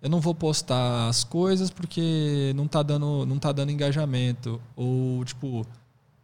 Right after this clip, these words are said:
"Porra, é isso que você gosta de fazer, mano? Faz, cara,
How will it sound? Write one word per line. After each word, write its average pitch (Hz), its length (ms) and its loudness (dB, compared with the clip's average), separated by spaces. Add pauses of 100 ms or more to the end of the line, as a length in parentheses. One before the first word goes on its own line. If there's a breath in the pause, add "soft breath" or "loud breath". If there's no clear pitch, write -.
(600)
"Porra, 170 280 6
é 143 80 6
isso - 180 6
que - 80 -4
você 170 100 2
gosta 139 240 4
de 127 100 -6
fazer, 117 400 2
mano? 110 280 2
Faz, 220 440 2
cara, 139 340 0